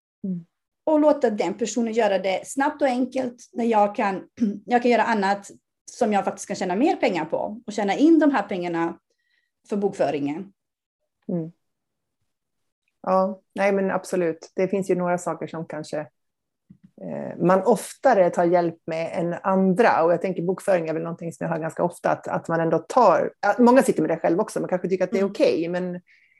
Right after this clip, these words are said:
Speaker 1: det var det första som jag outsourcade ordentligt, det var bokföringen. Även om jag satt och gjorde den länge själv, men när jag lämnade bort den så var det otroligt skönt.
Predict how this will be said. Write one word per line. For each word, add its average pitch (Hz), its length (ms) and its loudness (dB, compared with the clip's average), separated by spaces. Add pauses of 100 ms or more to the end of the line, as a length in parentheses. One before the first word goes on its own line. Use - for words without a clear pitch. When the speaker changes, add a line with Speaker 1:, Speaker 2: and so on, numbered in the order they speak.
(160)
Speaker 1:
det 226 180 8
var 214 100 6
det 208 80 6
första 185 260 0
som 185 140 0
jag 196 280 2
outsourcade 160 720 -2 (320)
ordentligt, 180 720 0
det 180 80 0
var - 480 -2
bokföringen. 170 800 -6
Även 185 100 4
om 185 60 4
jag 180 100 2
satt 180 160 0
och - 60 -4
gjorde 175 220 2
den 156 240 -4
länge 160 440 -4 (260)
själv, 165 320 0
men 170 360 -4
när 170 400 -4
jag 160 120 -2
lämnade 175 260 0
bort 190 200 -4
den 156 120 -8
så 165 100 -8
var 156 60 -2
det 156 60 -2
otroligt 160 260 -6
skönt. - 260 -12